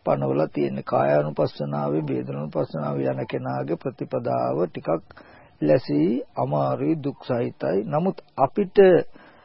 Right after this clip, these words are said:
අපි කායානුපස්සනාවේ, වේදනානුපස්සනාවෙන් යන්නේ නැහැ, ඒක දුක් සහිතයි කියලා අතහරින්න බෑ. මොකද චරිත මත කෙනෙකුට කොච්චර කිව්වත් නාම ධර්ම පැත්තෙන් හිත අල්ලගන්න අමාරුයි.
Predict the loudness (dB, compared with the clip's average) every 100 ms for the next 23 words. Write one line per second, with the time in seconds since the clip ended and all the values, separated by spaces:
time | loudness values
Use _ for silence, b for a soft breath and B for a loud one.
0 | 0 2 4 6 8 8 8 4 4 4
1 | 4 2 0 2 4 4 2 0 -2 0
2 | 0 0 0 0 2 2 4 4 4 0
3 | b b b 0 4 4 4 -2 0 2
4 | 2 2 -2 -4 2 2 4 4 4 4
5 | 2 4 0 0 -2 -2 -4 0 0 2
6 | 2 0 -6 B B B B B -6 0
7 | 2 2 0 2 2 2 2 2 2 0
8 | -4 -6 -4 -4 -2 -2 0 0 -2 -2
9 | 0 0 -4 -8 -6 0 0 0 -2 0
10 | 2 2 2 0 0 0 -2 -2 -4 -2
11 | -2 0 0 2 0 -2 -2 -2 -2 -2
12 | 0 2 2 0